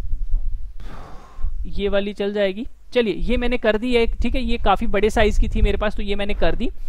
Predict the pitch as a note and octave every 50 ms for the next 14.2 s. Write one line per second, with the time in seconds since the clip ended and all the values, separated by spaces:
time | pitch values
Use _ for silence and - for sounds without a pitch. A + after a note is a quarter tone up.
0 | - - - - - - - B3 - - C#4+ B3 C4+ C4+ C4+ B3 A3 G#3+ F#3 D#3
1 | G3+ A#3+ C4+ A#3+ C#4 D4 C#4+ - A#3 A#3 A#3+ C4 A#3+ A#3 A#3+ A#3+ A3+ A#3 A#3+ A#3
2 | A3 - - A#3+ G#3+ - F3+ F#3 G3+ A3+ A3+ A#3 B3+ B3 - - G#3+ G#3 - -
3 | - - - G#3+ F3+ F#3 F3+ F3 F3 F3 F3+ F#3+ A#3 - - - - - - -
4 | - - - - E3 - F#3+ G3+ G#3+ A3+ A3+ - F#3+ F#3 G3+ - - - - -
5 | - - - G3+ G3+ A3+ B3+ - - - - - - - - - - - - -
6 | - - - - - E3+ D#3+ - G3 F#3+ G3 G3 G3+ G3 F#3+ F#3 F3+ F#3 F#3+ F3+
7 | E3+ E3 E3 E3+ F#3+ G#3+ A3 - - - - - - - - - - - - -
8 | G3+ G#3+ - - - - - - - - - - - - - - - - - -
9 | - - - - - F3 D#3+ D#3+ E3+ G3 G#3 - - - - - - - - -
10 | - - - - - - - - - - - - - - - - - - - D#3
11 | D#3 E3 F3+ - - - - - - - - - - - - - - - - -
12 | - - - F3 F#3 G3 G3+ - - F3+ - - - - - - - - - -
13 | - - - - - - - C4 - - A#3 G3 E3 G3 G3+ F#3 G#3 G3 G3+ G3+
14 | A#3 B3+ D4